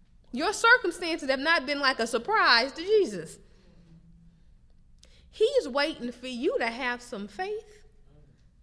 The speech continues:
so I can walk you out of this thing. I'm trying to prove myself to you, but you doggone folks won't listen.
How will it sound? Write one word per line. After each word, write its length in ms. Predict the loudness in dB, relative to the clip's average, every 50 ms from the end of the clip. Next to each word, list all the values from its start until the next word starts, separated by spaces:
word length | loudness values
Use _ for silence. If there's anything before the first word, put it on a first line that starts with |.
| _ _ -20 -16
so 180 | -8 -6 -4 -2
I 200 | 0 0 0 0
can 220 | 0 -4 -4 -4 -2
walk 320 | 0 0 0 0 -2 -6 -6
you 140 | -6 -4
out 180 | -4 -6 -6 -8
of 120 | -8 -8
this 200 | -8 -8 -8 -10
thing. 540 | -12 -10 -8 -8 -6 -6 -8 -8 -10 -14 -16 -20 -20 -20 -20 -20 -20 -20 -20 -20 _ -20 -10 _
I'm 180 | -2 -2 -2 -4
trying 400 | -4 -2 0 2 2 2 2 0
to 60 | -2
prove 280 | -4 -4 -6 -8 -6 -6
myself 460 | -6 -6 -6 -4 -6 -6 -6 -6 -6
to 100 | -4 -2
you, 200 | -2 -2 -2 -4
but 240 | -6 -6 -8 -8 -8
you 120 | -8 -8 -4
doggone 500 | -4 -2 -2 -2 -2 -2 -4 -6 -4 -4
folks 260 | -4 -4 -6 -6 -8
won't 300 | -10 -10 -10 -8 -8 -6
listen. 460 | -6 -6 -6 -8 -10 -12 -12 -12 -16